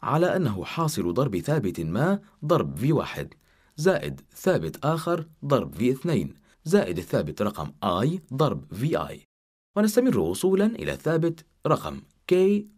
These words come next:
ضرب في كي. هذا ما يعنيه كون عنصر ما ينتمي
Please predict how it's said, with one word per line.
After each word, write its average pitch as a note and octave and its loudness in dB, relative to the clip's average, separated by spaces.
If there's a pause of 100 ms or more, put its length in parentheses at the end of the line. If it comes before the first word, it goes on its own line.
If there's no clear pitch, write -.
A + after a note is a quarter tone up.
ضرب D#3+ -2
في A2+ 0
كي. C#2 -6 (340)
هذا G#3+ 4
ما D3+ 4
يعنيه C3+ 0
كون C#3+ 2
عنصر F#2 -2
ما A#2 0
ينتمي C#3 0